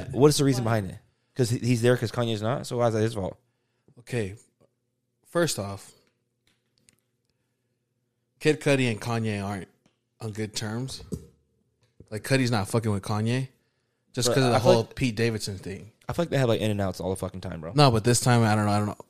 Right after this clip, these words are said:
Speaker 1: I don't know. It's like, 'cause Kid Cudi was hanging out with Ke-, uh, Skeet, and Kanye's like, "What the fuck are you doing?" You know what I'm saying?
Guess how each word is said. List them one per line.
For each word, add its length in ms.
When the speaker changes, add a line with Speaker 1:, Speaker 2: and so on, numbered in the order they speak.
Speaker 1:
I 60
don't 140
know. 160
It's 160
like, 180
'cause 180
Kid 180
Cudi 200
was 120
hanging 180
out 120
with 220
Ke-, 280
uh, 360
Skeet, 480
and 640
Kanye's 320
like, 120
"What 140
the 60
fuck 200
are 60
you 120
doing?" 280
You 80
know 60
what 60
I'm 80
saying? 320